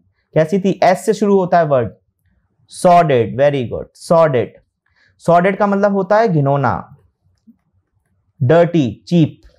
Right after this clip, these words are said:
ठीक है। ये जो मोदी जी आए थे, उन्होंने बोला था कि मित्रों, कौन सा वर्ड था वो? वी से शुरू होता है, vernacular,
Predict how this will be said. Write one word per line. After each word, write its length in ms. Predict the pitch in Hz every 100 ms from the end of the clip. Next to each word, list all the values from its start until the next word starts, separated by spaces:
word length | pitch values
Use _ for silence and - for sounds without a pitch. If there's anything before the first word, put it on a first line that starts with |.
| -
ठीक 140 | 160
है। 260 | 226 240 - _ _ _ _ _ _ _ _ _ _ _ _ _ -
ये 80 | 139
जो 140 | 180
मोदी 360 | 151 151 151 180
जी 120 | 196
आए 180 | 190 180
थे, 160 | 185 120 110 - -
उन्होंने 240 | 165 185
बोला 300 | 170 175 185
था 440 | 185 143 104 _ _ _ _ -
कि 60 | 156
मित्रों, 440 | 156 180 196 156 87 - _ _ _ -
कौन 200 | 170 190
सा 100 | 214
वर्ड 180 | 208 208
था 60 | 202
वो? 360 | 185 120 - _ _ _ -
वी 160 | 156 180
से 120 | 202
शुरू 200 | 202 202
होता 260 | 185 180
है, 240 | 131 - - _ _ _ _ _ _ _ _ _
vernacular, 760 | 131 127 175 175 175 160 127